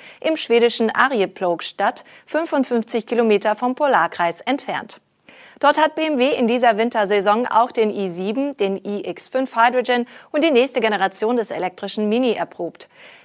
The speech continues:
Die über sechshunderttausend Testkilometer wurden bei Temperaturen von bis zu minus sechsundzwanzig Grad Außentemperatur abgespult.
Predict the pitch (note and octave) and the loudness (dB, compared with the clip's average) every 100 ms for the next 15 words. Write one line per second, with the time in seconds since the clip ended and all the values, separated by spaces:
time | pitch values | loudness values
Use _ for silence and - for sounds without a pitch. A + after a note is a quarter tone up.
0 | - C4+ C4+ A3+ B3 C4 C#4+ C4+ B3+ A#3+ | 0 2 4 4 0 0 0 0 2 2
1 | A3+ A3+ A#3+ B3 A#3+ G#3+ G3+ G3+ A3+ G#3+ | 2 0 -2 -4 -2 0 2 2 2 4
2 | G#3+ A3+ G#3+ G3 G3+ F#3+ G3 G3 B3+ C4+ | 4 4 2 0 -2 -2 -2 0 0 0
3 | C4 B3+ B3+ - G3+ F#3+ - G3 A3 D4 | 0 2 0 0 -2 -2 0 0 2 2
4 | C#4+ G3+ F#3+ - F#3 G3 F#3+ F#3+ G3 G#3 | 0 -2 -2 -4 -4 -4 -4 -2 0 0
5 | - A#3 B3+ G3+ F3 F3+ E3+ G#3 - A#3 | 2 0 0 -6 -4 -4 -4 -2 0 0
6 | A#3+ - - E3 D#3 | -2 -8 -6 -6 -8